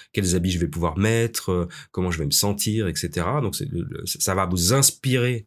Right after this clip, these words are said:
à aller de l'avant. Le E comme exercice physique, ça, c'est vraiment la routine du matin. Dans la routine du matin, insérer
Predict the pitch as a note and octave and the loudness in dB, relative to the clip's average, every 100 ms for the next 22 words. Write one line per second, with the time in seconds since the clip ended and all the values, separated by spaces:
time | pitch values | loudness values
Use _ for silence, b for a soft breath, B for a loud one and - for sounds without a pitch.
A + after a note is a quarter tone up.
0 | - D#2+ D#2+ D#2+ E2 F#2 D3 D3 B B | -6 -4 -2 0 0 0 -2 -8 B B
1 | G#2+ C#3 - F#3+ F3 A2+ C3 A#2+ B2+ A#2 | 2 2 4 4 4 4 2 2 2 2
2 | A2 B2+ - C3+ C3+ C#3+ - A2+ F#2 F2 | 2 2 2 2 2 2 2 2 0 2
3 | A2 A#2+ A#2+ - G#2 A2+ A#2 A2+ A#2 G2 | 2 2 0 0 0 2 0 0 0 2
4 | G#2 G2 G#2 G#2+ G2 A#2 A2+ G#2 G2+ F#2+ | 2 0 0 0 2 0 0 0 0 0
5 | F#2 G#2 G#2 G#2 G#2 - F#2 G2+ | 0 0 -2 0 0 0 0 -2